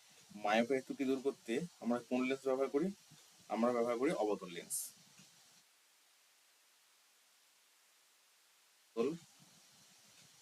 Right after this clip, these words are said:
লেন্স ব্যবহার করি। আর দীর্ঘ দৃষ্টির জন্য কি করি আমরা? উত্তল লেন্স।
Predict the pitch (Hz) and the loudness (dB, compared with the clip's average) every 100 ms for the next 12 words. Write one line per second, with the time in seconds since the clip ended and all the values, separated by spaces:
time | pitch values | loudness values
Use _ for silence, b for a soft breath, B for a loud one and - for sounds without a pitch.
0 | - - - - 202 202 196 262 - - | -20 -20 -20 -14 -8 -6 -4 -6 -6 -8
1 | - - - - - - - - - - | -10 -10 -12 -12 -12 -14 -20 -20 -20 -20
2 | - B B - 101 92 110 127 131 - | -20 B B -4 -4 0 2 2 2 -2
3 | 139 143 143 - 151 151 147 135 - 113 | -2 -2 -2 -2 0 0 2 0 -2 -2
4 | 123 120 123 - | -2 -2 -6 -10